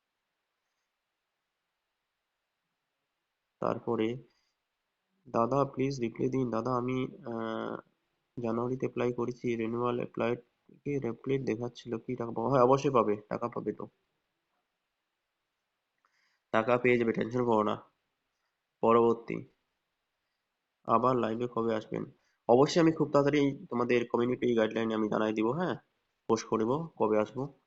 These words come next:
তো অবশ্যই তোমরা চ্যানেলটি সাবস্ক্রাইব করে এবং পাশে থাকা বেল আইকনটি কিন্তু all করতে হবে। নাহলে বুঝতে পারবে না কবে আমি লাইভে যাব এবং নোটিফিকেশন পাবে না। তারপরে দাদা অপেক্ষায়,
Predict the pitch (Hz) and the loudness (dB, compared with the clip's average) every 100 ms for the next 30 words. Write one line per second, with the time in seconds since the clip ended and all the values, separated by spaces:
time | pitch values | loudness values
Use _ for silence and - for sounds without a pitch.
0 | 107 107 113 135 127 117 113 113 110 113 | 0 2 2 0 0 2 0 2 0 0
1 | 113 113 - 127 123 156 135 123 117 - | -2 -4 -2 -2 2 4 4 4 2 2
2 | 160 160 139 117 113 107 107 107 104 - | -2 2 6 4 4 -2 0 2 2 0
3 | - - - - _ _ _ _ _ _ | -10 -8 -8 -10 _ _ _ _ _ _
4 | _ - 110 110 107 98 - _ - 127 | _ -4 0 2 2 2 -4 _ -4 -4
5 | - 127 107 104 - 107 107 104 104 110 | 2 4 4 2 0 0 2 0 -2 -2
6 | 107 - 117 139 117 110 110 110 110 117 | -2 -2 0 2 4 2 2 0 0 -4
7 | 120 120 107 110 - _ _ _ _ _ | -2 0 0 -2 -8 _ _ _ _ _
8 | _ _ _ _ _ _ _ - 107 117 | _ _ _ _ _ _ _ -6 -6 -4
9 | 113 113 110 110 117 110 - - 117 | -6 -6 -8 -6 -8 -8 -10 -10 -12